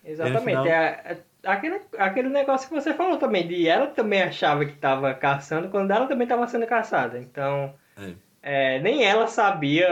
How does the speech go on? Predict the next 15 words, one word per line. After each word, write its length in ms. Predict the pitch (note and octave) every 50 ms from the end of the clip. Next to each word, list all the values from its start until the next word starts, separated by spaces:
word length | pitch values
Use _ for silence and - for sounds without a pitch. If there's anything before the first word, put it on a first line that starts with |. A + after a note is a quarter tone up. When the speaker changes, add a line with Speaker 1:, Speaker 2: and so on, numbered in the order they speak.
| E3+ E3 -
Speaker 1:
é, 500 | C#3+ C#3 C#3 C3+ C3+ C3+ C3+ C3 B2+ C3 - _ _ _ _ _ _ _ _ _ _ _ _ _ _ _
o 480 | - D3+ C#3+ D3 D3 C#3+ C#3+ C#3+ C#3 C#3
real, 880 | C3+ C#3 D3 D3 C#3+ C#3 C#3+ D3 E3 E3+ E3+ E3+ E3 E3 D#3+ D3+ D3+ D3 - - _ - C#3+ C3+ C3+ C#3
a 100 | - C3+ C3+
real 200 | C#3 D3 C#3+ C#3+
dimensão 580 | D#3+ D3+ D3+ D#3+ D#3 - - - D3+ C#3 C#3 D3
do 100 | D3+ D3
que, 140 | - D#3+ C#3+
que, 220 | D#3 D3+ D3 D3+
do, 460 | D3 D3 C#3+ C#3+ C#3+ C#3+ C#3+ C#3 C3+ C3+
do 80 | C#3
que, 120 | C#3 C#3+ C3+
que 80 | C#3
ela 160 | C#3 C3+ C3+
tava. 500 | C3+ C#3 C3+ A#2 A#2 A2+ A2 A2+ A2 -